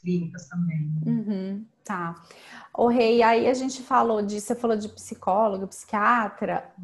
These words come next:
Speaker 2: é, se a pessoa já faz terapia, ela precisa mesmo assim ao psiquiatra?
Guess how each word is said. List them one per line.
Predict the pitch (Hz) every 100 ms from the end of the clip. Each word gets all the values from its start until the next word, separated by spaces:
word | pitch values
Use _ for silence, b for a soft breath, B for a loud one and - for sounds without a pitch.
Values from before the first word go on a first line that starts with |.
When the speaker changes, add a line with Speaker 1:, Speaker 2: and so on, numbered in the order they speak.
| 175
Speaker 2:
é, | 185 180 180 -
se | - -
a | 254
pessoa | 302 302 - - 202 175 170 156 -
já | 190 220 214
faz | - 208 208
terapia, | - 196 196 - 196 170 151 156 - b b b b -
ela | 180 175 170 160 - - _ _ _ _ _ _ _ -
precisa | 220 214 - 214 208
mesmo | 196 180 180
assim | 175 - 165
ao | 151
psiquiatra? | - - 208 240 254 240 202 156